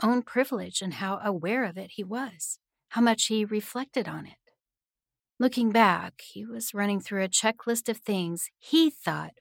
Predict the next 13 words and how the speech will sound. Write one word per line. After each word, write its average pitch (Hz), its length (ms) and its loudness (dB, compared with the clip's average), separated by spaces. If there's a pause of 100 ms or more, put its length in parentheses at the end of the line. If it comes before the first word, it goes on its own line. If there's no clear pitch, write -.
(120)
women 165 440 0
wanted 233 380 -4 (120)
him 156 220 -20 (100)
to 185 140 -10
say. - 340 -4 (1300)
Things 226 320 6
he 214 140 2
thought 185 460 2 (120)
I 190 460 0 (320)
wanted 170 360 -8
him 160 180 -14
to 175 160 -14
say. 180 460 -8